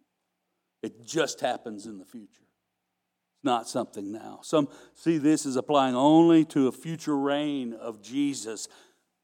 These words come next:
after his second coming. Now, most of this among dispensationalists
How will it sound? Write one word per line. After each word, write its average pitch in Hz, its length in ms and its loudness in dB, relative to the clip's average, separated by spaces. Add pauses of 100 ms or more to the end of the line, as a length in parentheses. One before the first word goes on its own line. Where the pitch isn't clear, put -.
after 143 280 -2
his - 120 -8
second - 280 -12 (120)
coming. 92 320 -10 (1000)
Now, 117 200 -2 (400)
most 180 340 2
of 123 140 -4
this 143 240 -2
among 143 340 -2
dispensationalists 131 1080 -6